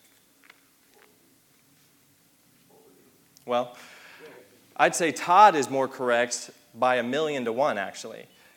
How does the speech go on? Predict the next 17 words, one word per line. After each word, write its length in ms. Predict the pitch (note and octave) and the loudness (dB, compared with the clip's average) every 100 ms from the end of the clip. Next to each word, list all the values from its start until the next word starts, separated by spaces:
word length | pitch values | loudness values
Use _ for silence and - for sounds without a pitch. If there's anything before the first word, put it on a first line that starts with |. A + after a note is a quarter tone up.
| - | -12
'Cause 160 | A2+ | -10
if 120 | A#2 | -8
we 120 | C#3 C#3+ | -6 -6
examine 480 | B2 C3 B2+ A#2+ | -4 -4 -4 -4
a 60 | G#2+ | -6
scale 460 | - - C#3+ C#3 C3 | -6 -4 -2 0 0
model 400 | B2 B2 A#2+ A2 | 0 0 0 -4
of 160 | A2 | -6
an 80 | G#2+ | -4
atom, 360 | G#2+ A2 A2 C3 | -2 0 -2 -6
does 120 | A#2 | -10
everybody 320 | A2+ A2+ A2+ | -8 -8 -8
know 120 | A2 | -6
what 120 | A2+ | -8
an 80 | A2 | -4
atom 340 | A2+ A#2+ A#2+ A#2 | -2 -2 -4 -6
is? 300 | D3 - | -8 -10